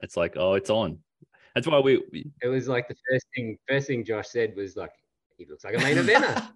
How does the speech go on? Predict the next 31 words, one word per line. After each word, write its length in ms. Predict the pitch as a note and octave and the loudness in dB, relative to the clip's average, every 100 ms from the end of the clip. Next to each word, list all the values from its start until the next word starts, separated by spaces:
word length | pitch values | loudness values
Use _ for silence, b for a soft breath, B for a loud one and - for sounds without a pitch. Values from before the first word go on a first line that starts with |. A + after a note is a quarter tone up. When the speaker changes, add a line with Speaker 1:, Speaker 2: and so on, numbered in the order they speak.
| _ _ | _ _
Speaker 1:
I 80 | A2+ | -2
was 120 | A#2 C#3 | 0 0
like, 180 | C3 | -4
"Yeah." 220 | - G#3+ - | -2 0 2
Well, 120 | C3 D3 | 4 4
I'm 200 | E3+ E3 | 4 2
a 20 | |
big 200 | A3 G#3+ | 2 2
Speaker 2:
<laughs> 0 | |
Speaker 1:
believer 440 | E3 F3+ G#3+ F3+ | 4 2 0 0
in 120 | B2 | 0
that. 140 | E2+ D#2 | 0 -4
I 60 | |
just, 300 | A2+ D3+ - | -4 -6 -6
I 140 | F#2+ A#2+ | -2 0
don't 140 | D#3 | 0
know. 180 | E3 D#3 | 0 0
It's 160 | F#2+ - | 0 -2
just 140 | C#3 | -4
a, 100 | C#3 | -4
it's 180 | - G#2 | -2 -2
just 140 | C3+ C3+ | 0 2
an 100 | A#2 | 0
aesthetic 460 | - B2+ A#2 A2 | 0 0 0 -2
thing. 160 | - F#2 | -2 -2
It's 100 | E2 | -4
like, 120 | F2+ | -6
"Oh, 160 | E3+ G2 | -4 -4
he 100 | D#2 | -4
just 180 | E2+ - | -8 -6
looks," 380 | F#2+ - - | -6 -8 -18